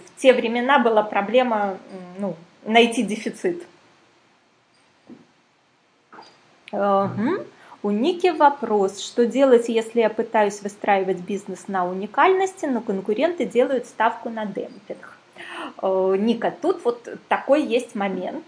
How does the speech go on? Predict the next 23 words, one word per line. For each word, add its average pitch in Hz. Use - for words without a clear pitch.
что -
у 262
каждого 233
бизнеса 196
свой 254
клиент. 220
То 240
есть, 220
э, 214
ситуация 269
очень, 269
э, 208
простая. 254
Э, 214
когда, 233
э, 190
ну, 285
есть 233
люди, 403
которые 302
ищут 277
самое 220
дешевое. 247